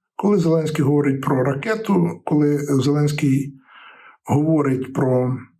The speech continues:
успіхи на Курщині і мовчить про провали на, е, Донецькому напрямку, складається враження, що десь ми в очікуванні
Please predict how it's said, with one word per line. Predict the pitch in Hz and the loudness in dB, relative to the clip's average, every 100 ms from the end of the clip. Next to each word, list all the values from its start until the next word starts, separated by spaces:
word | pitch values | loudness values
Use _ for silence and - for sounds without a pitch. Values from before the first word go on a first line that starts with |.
| _ _ - - - | _ _ -20 -20 -6
успіхи | 156 - - - 160 | -2 -2 -2 -2 0
на | 139 | 0
Курщині | 135 233 233 - 165 151 147 147 - | 0 -2 -2 -2 0 2 2 0 0
і | |
мовчить | 139 147 147 143 - | 0 2 0 -2 -2
про | - 135 127 131 - _ - - - | -2 0 0 -2 -8 _ -20 -20 -6
провали | 143 139 143 139 127 123 - - _ _ _ _ _ - | 0 2 2 0 0 -2 -6 -18 _ _ _ _ _ -4
на, | 127 127 127 127 127 123 - - - - - | 0 2 2 2 2 0 -2 -6 -10 -14 -8
е, | 123 123 123 123 | -4 -2 -2 0
Донецькому | 143 147 139 - 156 | 0 0 0 0 2
напрямку, | 214 240 196 165 - 151 160 - - - | 2 0 0 0 2 0 0 0 0 0
складається | - 170 165 170 170 | 2 2 2 2 2
враження, | 156 196 208 202 175 | 0 0 0 2 2
що | 170 - 175 160 156 151 - - _ _ _ _ _ _ _ _ _ _ _ _ _ _ _ _ - | 0 0 0 2 2 0 -4 -10 _ _ _ _ _ _ _ _ _ _ _ _ _ _ _ _ -2
десь | 135 143 175 175 | 2 2 0 0
ми | 170 | 2
в | 147 | 2
очікуванні | 143 175 165 143 139 139 135 | 0 -2 0 2 4 4 2